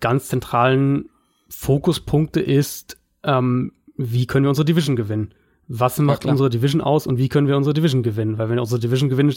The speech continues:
Speaker 1: haben wir ein Playoff-Heimspiel und alles darüber hinaus, äh, sehen wir dann so, so ein bisschen
Speaker 2: Ja.
Speaker 1: jetzt übertrieben gesagt natürlich. Ähm, und Washington hat ja, wie, wie gesagt, seit Jahren einen Fokus drauf gelegt mit eben den Allen, Payne und Sweat-Picks. Das waren jetzt in drei aufeinanderfolgenden Jahren,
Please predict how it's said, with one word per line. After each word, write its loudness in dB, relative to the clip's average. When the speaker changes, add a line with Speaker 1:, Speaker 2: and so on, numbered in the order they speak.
Speaker 1:
haben 0
wir 2
ein -2
Playoff-Heimspiel 0
und -4
alles 0
darüber 2
hinaus, 0
äh, -2
sehen 2
wir 2
dann 2
so, 0
so -2
ein -4
bisschen 0
Speaker 2:
Ja. 0
Speaker 1:
jetzt -10
übertrieben -2
gesagt -2
natürlich. -2
Ähm, 2
und 0
Washington 0
hat -2
ja, 2
wie, 0
wie -4
gesagt, 0
seit -6
Jahren 2
einen 0
Fokus -2
drauf -4
gelegt -2
mit -2
eben 2
den 0
Allen, 0
Payne 2
und -2
Sweat-Picks. -2
Das -4
waren 0
jetzt -2
in -2
drei 0
aufeinanderfolgenden 0
Jahren, 0